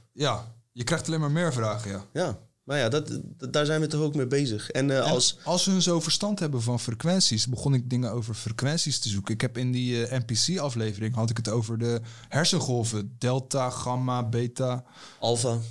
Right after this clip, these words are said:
Speaker 1: Eh, ja, dat, dat
Speaker 2: Theta.
Speaker 1: ja, dit is mijn
Speaker 2: Theta.
Speaker 1: tweede boekje, anders had ik het even op kunnen zoeken.
Speaker 2: Is dit je tweede boekje sinds het begin?
Speaker 1: Ja. Ja.
Speaker 2: Respect, man.
Speaker 1: Ja.
Speaker 2: Jij bent pas milieuvriendelijk
Speaker 1: Maar,
Speaker 2: bezig.
Speaker 1: eh, je hebt de Delta-variant van, eh,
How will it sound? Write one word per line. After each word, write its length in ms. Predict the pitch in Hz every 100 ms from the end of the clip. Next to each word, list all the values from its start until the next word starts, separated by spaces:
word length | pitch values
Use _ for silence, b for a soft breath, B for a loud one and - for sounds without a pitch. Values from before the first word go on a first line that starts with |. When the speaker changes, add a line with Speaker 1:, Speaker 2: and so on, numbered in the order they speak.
| - _
Speaker 1:
Eh, 120 | 123 113 113 107 - - -
ja, 280 | 127 120 113
dat, 180 | 131 123 -
dat 140 | 123
Speaker 2:
Theta. 400 | 113 123 - 123 120
Speaker 1:
ja, 140 | 139
dit 140 | 147 -
is 60 |
mijn 140 | - 147
Speaker 2:
Theta. 140 | 180
Speaker 1:
tweede 120 | 175
boekje, 280 | 143 190 127
anders 200 | 123 127
had 100 | 135
ik 80 | 127
het 100 | -
even 220 | 127 139
op 80 | 151
kunnen 180 | 123 113
zoeken. 340 | 110 98 117 117 -
Speaker 2:
Is 140 | 123
dit 140 | 160
je 80 | 165
tweede 280 | - 190 190
boekje 300 | 175 196 185
sinds 200 | 180 175
het 80 | 165
begin? 140 | 143 202
Speaker 1:
Ja. 100 | 110 - _ _ _ -
Ja. 200 | 131 113
Speaker 2:
Respect, 400 | 117 110 - 208
man. 220 | - 120 113
Speaker 1:
Ja. 180 | 117 104
Speaker 2:
Jij 160 | - 220
bent 120 | 233
pas 180 | 160 147
milieuvriendelijk 680 | 151 139 127 127 120 117 110
Speaker 1:
Maar, 80 | 110
Speaker 2:
bezig. 300 | 113 175 -
Speaker 1:
eh, 60 | 135 131 127
je 60 | 127
hebt 180 | 151 151
de 140 | 123
Delta-variant 960 | 147 208 208 139 120 110 104 110 117 - _
van, 320 | - 120
eh, 80 | 117